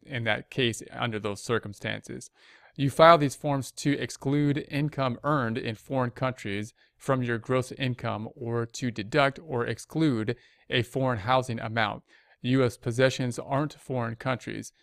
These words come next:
See publication fifty-four, Tax Guide for U S Citizen and Resident Aliens Abroad for more detailed information.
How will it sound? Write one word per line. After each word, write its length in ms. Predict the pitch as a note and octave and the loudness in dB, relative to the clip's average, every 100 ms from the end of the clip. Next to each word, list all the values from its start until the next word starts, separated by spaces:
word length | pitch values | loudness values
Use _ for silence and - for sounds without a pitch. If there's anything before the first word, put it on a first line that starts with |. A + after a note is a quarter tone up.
| _ - | _ -14
See 240 | - C#3 | 0 2
publication 600 | C3+ C3 B2 B2 B2+ A#2+ | 4 0 0 -2 -2 -4
fifty-four, 540 | - B2+ B2 - C3 | -4 -4 -4 -2 -2
Tax 340 | A#2+ - C3+ - | -2 0 0 0
Guide 220 | C3 B2 | 0 0
for 140 | - | -2
U 200 | G#2+ A#2 | -4 -2
S 120 | A2 - | -2 -2
Citizen 480 | D3 C3 - C3 | -4 -4 -6 -6
and 180 | C3 A2 | -6 -4
Resident 360 | B2 A#2+ A#2 C3 | -2 0 -2 -4
Aliens 360 | A#2+ A#2 A2+ - | -4 -2 -4 -6
Abroad 640 | G#2+ - A#2+ A#2+ A#2+ B2+ _ _ _ | -6 2 4 6 4 0 _ _ _
for 180 | C3 A2+ | 0 2
more 240 | A2 A2+ | 2 -2
detailed 560 | G#2 A#2+ - A#2 A2 A2+ | 0 -2 2 2 0 -2
information. 800 | A#2+ - G#2+ G#2+ G2+ - C#3+ | -10 -8 -6 -6 -6 -10 -12